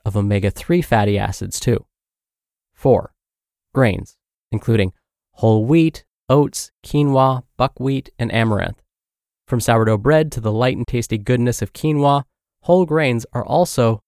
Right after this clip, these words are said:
low glycemic index foods. And five, soy products, including tempeh, tofu, and edamame. Finally,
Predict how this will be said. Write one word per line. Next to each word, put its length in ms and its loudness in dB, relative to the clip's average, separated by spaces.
low 280 2
glycemic 600 0
index 380 0
foods. 340 -10
And 160 -2
five, 420 0
soy 280 2
products, 480 -4
including 460 -4
tempeh, 480 0
tofu, 520 0
and 140 -4
edamame. 560 0
Finally, 480 0